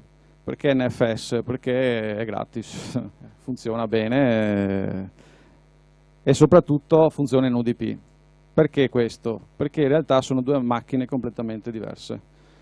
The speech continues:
Se c'è qualcosa che funzionava in T C P, il problema era tenere la connessione attiva dall'altra parte e non lo volevamo perché era un casino ed è tecnicamente impossibile,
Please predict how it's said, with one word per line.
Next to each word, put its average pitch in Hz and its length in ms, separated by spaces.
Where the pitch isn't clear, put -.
Se - 140
c'è 156 140
qualcosa 147 440
che 120 100
funzionava 127 480
in 117 80
T 123 80
C 139 160
P, - 80
il 127 400
problema 120 380
era 110 120
tenere 120 300
la 123 100
connessione 120 420
attiva 120 280
dall'altra 107 300
parte 101 400
e 123 100
non 113 100
lo 110 100
volevamo 113 600
perché 113 220
era 107 100
un 113 80
casino 110 420
ed 110 80
è 101 160
tecnicamente 107 640
impossibile, 98 600